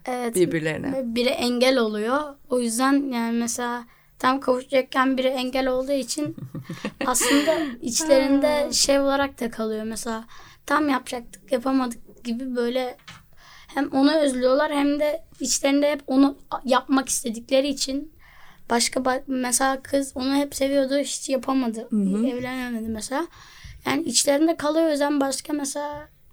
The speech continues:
Speaker 1: travma gibi aslında ba-, başka hiç yapamıyorlar sonra gibi oluyor. Çünkü
Speaker 2: Hı hı.
Speaker 1: yani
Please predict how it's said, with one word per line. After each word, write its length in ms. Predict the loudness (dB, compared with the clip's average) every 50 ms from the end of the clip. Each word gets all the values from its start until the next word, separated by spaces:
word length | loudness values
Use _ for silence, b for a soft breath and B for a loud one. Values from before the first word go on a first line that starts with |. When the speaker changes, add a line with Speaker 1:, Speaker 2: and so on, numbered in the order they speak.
| -20 -20 -20 _ _ _ _ -2
Speaker 1:
travma 360 | 2 4 6 6 6 6 4
gibi 180 | 4 0 -2 -2
aslında 320 | 0 0 0 0 0 0 2 0
ba-, 100 | 0 0
başka 380 | 0 -2 0 0 -2 -2 -4 -4
hiç 180 | -4 -4 -2 -4
yapamıyorlar 540 | -4 -4 -4 -4 -4 -2 -4 -4 -6 -8
sonra 340 | -10 -10 -10 -10 -8 -8 -8
gibi 240 | -8 -10 -10 -10 -8
oluyor. 320 | -8 -8 -8 -6 -8 -8 -8
Çünkü 340 | -6 -8 -6 -4 -4 -4 -4 -6 B B
Speaker 2:
Hı 60 | -2
hı. 260 | 0 0 0 0 0
Speaker 1:
yani 200 | 0 -2 -2 -2